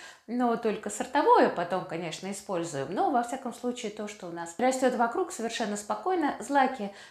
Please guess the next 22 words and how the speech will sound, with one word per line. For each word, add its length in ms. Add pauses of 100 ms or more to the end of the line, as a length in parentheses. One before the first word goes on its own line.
а, 220
холодостойкие, 960
злаки, 360
которые 640 (200)
родились 640
в, 420 (240)
м, 300
северных 500
широтах, 480 (140)
эти 240
злаки 580
вылезают 720
рано 340
весной 460 (720)
и 340
довольно 680 (300)
рано 500
зацветают. 800
То 60
есть 180
конец 440
июня, 600